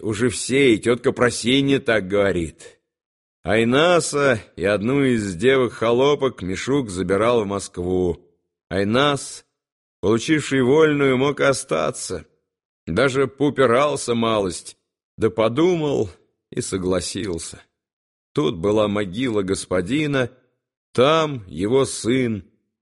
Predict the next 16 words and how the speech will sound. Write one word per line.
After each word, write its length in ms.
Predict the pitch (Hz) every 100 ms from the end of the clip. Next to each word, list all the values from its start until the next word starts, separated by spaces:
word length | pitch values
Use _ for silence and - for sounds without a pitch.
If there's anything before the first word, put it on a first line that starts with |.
| _ -
И 140 | 101
Яшка 540 | 123 165 165 - 135 135
Айнас 560 | 131 143 165 156 139
решил 600 | 113 120 - 160 165 147
ради 260 | 123 135 127
покойного 720 | 120 117 117 147 139 127 117
Фёдора 680 | 104 139 160 135 120 104 85 _ _ -
не 120 | 87
оставлять 720 | 110 104 - 117 131 156 123 -
Мишука 560 | 92 - 90 101 104
без 200 | 87 92
мужицкого 720 | 87 95 87 98 87 - 87 87
догляду. 720 | 90 87 92 92 87 80 69 _ _ _ _ _ _ _ _ _ _ -
Купчая 480 | 190 156 - 156
грамота 680 | 131 131 165 160 151 147 139
составлена, 1000 | 113 110 107 - 143 147 143 139 127 107